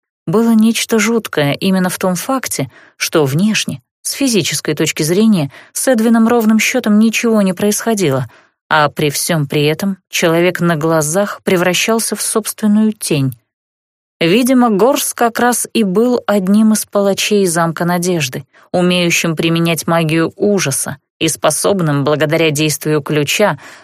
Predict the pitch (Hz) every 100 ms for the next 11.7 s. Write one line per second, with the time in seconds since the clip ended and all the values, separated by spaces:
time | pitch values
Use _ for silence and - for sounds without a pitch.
0 | _ 240 233 247 262 262 190 165 170 -
1 | 175 - 170 170 170 170 - 190 208 190
2 | 143 139 143 _ _ _ _ _ _ _
3 | 170 165 208 226 - 214 220 254 240 233
4 | 220 214 - 220 185 202 196 - 202 -
5 | 196 185 185 220 185 117 - _ 170 170
6 | 180 202 202 214 208 165 143 - 156 160
7 | 151 - 156 156 - 170 165 - 240 233
8 | 160 160 151 - 160 147 151 151 147 185
9 | 214 - 208 - - _ 202 214 220 233
10 | 196 240 - 220 214 190 226 226 208 247
11 | 208 208 208 220 202 160 135